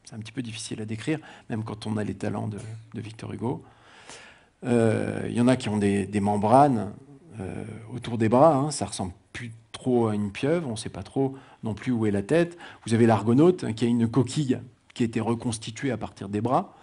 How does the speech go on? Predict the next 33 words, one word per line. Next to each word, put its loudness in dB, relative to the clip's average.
Donc -10
là, -2
ça -6
ressemble -6
plus 2
à 2
une -2
pieuvre -4
non -8
plus. -6
Et 4
pourtant, -2
il -4
y -2
a 0
des 0
ventouses, -4
donc -8
c'est -10
considéré -6
comme -8
une -6
pieuvre. -10
Alors -4
peut-être 0
que 0
le 2
fait -4
d'avoir 2
pêché 0
ou 0
d'avoir -4
collecté -8